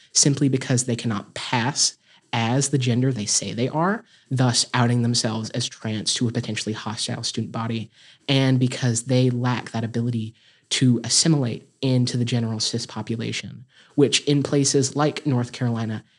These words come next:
heavily limits their ability to engage with their school at large.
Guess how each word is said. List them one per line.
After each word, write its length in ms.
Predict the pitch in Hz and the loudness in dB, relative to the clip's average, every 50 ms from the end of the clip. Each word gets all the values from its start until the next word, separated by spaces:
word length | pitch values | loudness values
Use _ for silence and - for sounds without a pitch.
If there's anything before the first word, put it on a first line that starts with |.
| _ _ | _ _
heavily 400 | - - 135 127 135 135 127 127 | -2 0 0 2 4 4 4 4
limits 400 | 127 123 117 107 98 - - - | 2 2 0 0 -2 -4 -6 -4
their 120 | 123 120 | -2 -2
ability 360 | 117 113 117 117 117 117 110 | 0 0 0 0 0 -2 -2
to 160 | - - 120 113 | -2 -2 -2 -4
engage 280 | 110 107 113 110 110 | -2 -2 -4 -6 -6
with 120 | 110 104 - | -8 -10 -10
their 100 | 110 107 | -8 -8
school 240 | - - 113 113 | -8 -8 -8 -10
at 60 | - - | -10 -12
large. 440 | - - - - - - - - | -14 -14 -14 -16 -14 -14 -14 -14